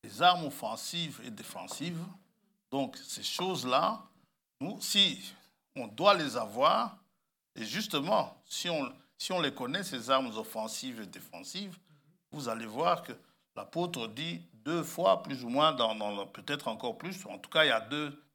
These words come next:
deux endroits où c'est clairement dit, là où nous venons de lire dans deux Corinthiens six et dans Éphésiens six. Dans Éphésiens, il dit, « Revêtez-vous de toutes les armes de Dieu. »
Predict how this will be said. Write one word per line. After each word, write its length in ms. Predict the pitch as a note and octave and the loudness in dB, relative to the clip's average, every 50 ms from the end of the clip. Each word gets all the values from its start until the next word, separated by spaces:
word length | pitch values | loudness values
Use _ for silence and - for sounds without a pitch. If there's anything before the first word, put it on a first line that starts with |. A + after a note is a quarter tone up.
| _ | _
deux 240 | - D#3 F3+ E3+ C3+ | -2 -2 -2 2 2
endroits 540 | C#3 B2 B2 A#2+ A#2 C3+ C#3 C3+ C3+ - - _ _ | 2 2 2 0 4 6 6 6 6 2 -8 _ _
où 100 | - D3 | -14 -12
c'est 280 | C#3+ - A#2 - - _ | -8 -8 -10 -10 -12 _
clairement 500 | - E3 E3+ E3+ D3+ C#3+ C#3 C3 A#2+ A#2+ | 0 2 4 4 4 2 0 0 0 -2
dit, 260 | A#2 A#2 B2+ B2 - - - _ _ _ _ _ _ | -2 -2 -2 -4 -4 -6 -20 _ _ _ _ _ _
là 160 | A#2 C3 C3+ | 4 4 4
où 40 | C3+ | 4
nous 120 | B2+ A#2+ | 2 -2
venons 240 | G#2 G#2+ A2 A2+ A2+ | -4 -4 -4 -4 -4
de 120 | A2 G2+ | -4 -6
lire 220 | A2 G#2+ A2 A#2 A2+ | -6 -6 -6 -6 -4
dans 180 | G2+ G2 F#2+ | -2 -4 -4
deux 140 | G2 G2 G#2+ | -4 -6 -10
Corinthiens 640 | G2 - - F#2+ E2+ F2+ - - - - G#2 G2 G2 | -12 -12 -16 -16 -14 -14 -16 -16 -16 -16 -16 -14 -12
six 420 | - - - - - - - - _ _ _ _ _ _ | -12 -12 -10 -10 -10 -10 -12 -14 _ _ _ _ _ _
et 80 | - A2 | -16 -12
dans 140 | G2+ G2+ | -10 -8
Éphésiens 560 | G2+ G2+ - - - F#2+ F#2 G2+ G#2+ G#2+ A2 G#2+ _ _ _ _ _ _ | -10 -10 -12 -14 -16 -16 -14 -14 -14 -14 -16 -18 _ _ _ _ _ _
six. 320 | - - - - - _ _ _ _ _ _ _ _ _ _ _ _ _ _ _ _ _ _ | -18 -18 -18 -20 -20 _ _ _ _ _ _ _ _ _ _ _ _ _ _ _ _ _ _
Dans 100 | - G#2 | -12 -12
Éphésiens, 640 | G#2+ G#2 - - G#2+ G2+ F#2+ A2 C#3+ D#3+ F3 F3+ - | -10 -8 -8 -10 -10 -10 -6 2 4 4 4 4 -2
il 160 | - A2+ G#2+ | -6 -6 -6
dit, « 180 | A2+ D3+ E3 E3+ - _ _ _ _ _ _ _ _ | -4 -6 -6 -6 -12 _ _ _ _ _ _ _ _
Revêtez-vous 680 | A2+ G#2+ G#2 A2 A#2+ A2+ - - C3+ C3 B2 C#3 D#3+ D3 | -12 -12 -8 -10 -10 -10 -6 -4 -4 -4 -4 -6 -10 -8
de 120 | B2 A2 | -10 -10
toutes 420 | G2+ - _ _ - E3+ E3+ E3+ | -12 -12 _ _ -12 -12 -12 -10
les 260 | C3 A2 G#2+ G#2 G2+ B2+ | -10 -10 -10 -8 -2 0
armes 280 | C3+ C3+ C3 A#2+ A#2 | 0 0 0 -4 -10
de 120 | G#2+ A2 G#2+ | -12 -12 -14
Dieu. » 280 | - - - G2+ - | -14 -14 -16 -18 -18